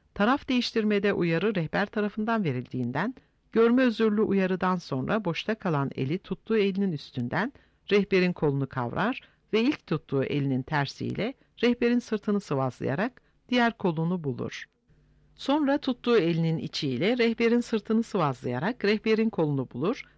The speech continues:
ve dirseğin dört parmak yukarısından bilindiği şekilde ilişki kurar. Görevi sona eren kolunu bırakır ve rehberin yarım adım gerisinden yürüyüş vaziyeti alır. Bu teknik Danimarka'da uygulanmaktadır.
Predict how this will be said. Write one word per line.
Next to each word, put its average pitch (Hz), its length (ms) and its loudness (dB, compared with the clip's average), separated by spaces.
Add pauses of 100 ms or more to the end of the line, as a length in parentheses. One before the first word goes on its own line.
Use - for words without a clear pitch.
(120)
ve 226 160 2
dirseğin 196 540 2
dört 254 260 -2
parmak 180 420 0
yukarısından 147 760 -2 (260)
bilindiği 240 380 4
şekilde 196 500 -2
ilişki 139 400 -4
kurar. 120 460 -4 (960)
Görevi 277 340 4
sona 285 340 0
eren 143 300 2
kolunu 143 400 0
bırakır 147 520 -2
ve 240 140 4
rehberin 202 500 2
yarım 175 280 2
adım 131 280 -2
gerisinden 147 520 0
yürüyüş 220 480 0
vaziyeti 175 440 -2
alır. 120 460 -4 (1040)
Bu 320 80 0
teknik 226 500 0
Danimarka'da 190 640 2
uygulanmaktadır. 127 1080 -2